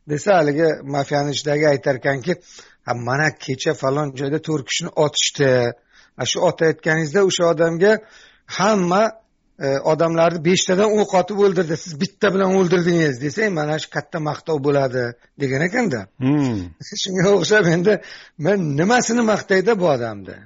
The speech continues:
Speaker 1: Mana shunday
Speaker 2: Yo, yo,
Speaker 1: oddiy bir
Speaker 2: maqtang
Speaker 1: odamlar
Speaker 2: demayapman. Maqtang
Speaker 1: Aha.
Speaker 2: demayapman. Shu sana munosabati bilan agar deydiganingiz bo'lsa, deng, deyapman.
Speaker 1: Endi bilasizmi,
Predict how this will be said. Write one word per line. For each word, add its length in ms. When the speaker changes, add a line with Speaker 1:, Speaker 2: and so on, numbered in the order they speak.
Speaker 1:
Mana 260
shunday 260
Speaker 2:
Yo, 60
yo, 60
Speaker 1:
oddiy 200
bir 100
Speaker 2:
maqtang 420
Speaker 1:
odamlar 100
Speaker 2:
demayapman. 640
Maqtang 420
Speaker 1:
Aha. 60
Speaker 2:
demayapman. 680
Shu 180
sana 420
munosabati 760
bilan 300
agar 380
deydiganingiz 800
bo'lsa, 380
deng, 500
deyapman. 480
Speaker 1:
Endi 260
bilasizmi, 420